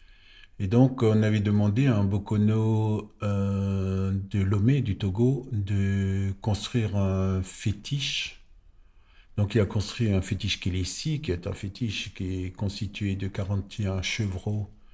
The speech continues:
sacrifiés avec leur crâne dessus, et puis de l'huile de palme et tout. Bref, c'est un gros édifice et c'est un fétiche vivant.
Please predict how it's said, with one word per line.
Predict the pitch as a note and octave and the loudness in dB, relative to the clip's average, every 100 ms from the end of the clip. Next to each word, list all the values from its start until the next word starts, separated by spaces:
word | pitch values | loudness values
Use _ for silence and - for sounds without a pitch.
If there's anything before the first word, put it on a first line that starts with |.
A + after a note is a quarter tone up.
| - | -20
sacrifiés | - - - - G2 - - G#2 | -12 -10 -8 -8 -8 -8 -2 0
avec | F#2 G2 - | 0 -2 -6
leur | F#2+ - | -8 -10
crâne | - G2+ G2 F#2+ | -8 -6 -4 -4
dessus, | G2 - - - A2+ A2 | -8 -10 -10 -6 -4 -2
et | G2+ | -4
puis | - F#2 | -6 -6
de | G2 | -4
l'huile | F#2+ G#2+ G2+ | -4 -2 -4
de | G2+ | -4
palme | F#2 - G2+ G2 | -6 -6 -4 -4
et | F#2+ | -8
tout. | - C#3 | 0 0
Bref, | F#2+ G#2+ A#2+ | 2 0 0
c'est | - | -4
un | E2+ | -4
gros | F#2+ - G#2+ | -4 -4 -2
édifice | G2 F#2+ F#2 E3+ E3+ - | -2 -2 -2 -2 -2 0
et | C3+ D3+ | 2 2
c'est | - F2+ | 0 -2
un | |
fétiche | F#2 G2 - A#2 F2+ | -2 -6 -6 -4 -4
vivant. | F2 G2 C#3 - | -4 -2 -4 -8